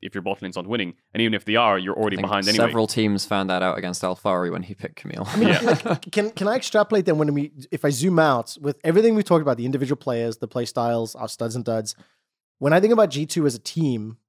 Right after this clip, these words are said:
Speaker 3: and some of the versatility, creativity, the, the drafts that they've had, then I also think about the play styles and the priorities. Like, you know, we know Broken Blade and Jankos have been difference makers for G two. Upset Hilly have been the reason Fnatic are, like, the,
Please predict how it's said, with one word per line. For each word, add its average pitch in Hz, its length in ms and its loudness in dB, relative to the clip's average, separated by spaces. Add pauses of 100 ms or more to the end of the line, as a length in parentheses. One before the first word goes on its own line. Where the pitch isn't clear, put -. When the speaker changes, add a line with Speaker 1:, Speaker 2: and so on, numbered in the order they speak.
Speaker 3:
and 123 120 -6
some 139 300 -2
of 135 160 -2
the 131 120 -4
versatility, 127 840 -4
creativity, 120 840 -6
the, 127 120 -16
the 127 140 -4
drafts 113 340 -6
that 110 80 -14
they've 113 120 -6
had, 104 240 -10 (380)
then 156 140 2
I 185 60 6
also 196 180 2
think 202 100 0
about 156 300 2 (120)
the 143 100 -6 (280)
play 165 280 2
styles 135 320 2
and 127 60 -6
the 123 60 -4
priorities. 123 640 -2
Like, 113 200 -8
you 123 80 -10
know, 123 80 -4
we 127 120 -4
know 139 120 2
Broken 123 420 0
Blade 127 180 0
and 113 40 -6 (160)
Jankos 131 220 -2
have 127 100 -8
been 123 380 -4 (640)
difference 185 420 4
makers 131 400 0
for - 100 -6
G 123 180 -8
two. 135 480 0
Upset 127 280 -8
Hilly 139 320 -2
have 117 120 -6
been 123 300 -6
the 139 260 2
reason 139 380 -2
Fnatic 127 400 -4
are, 117 140 -2
like, 113 220 -6
the, 139 120 -6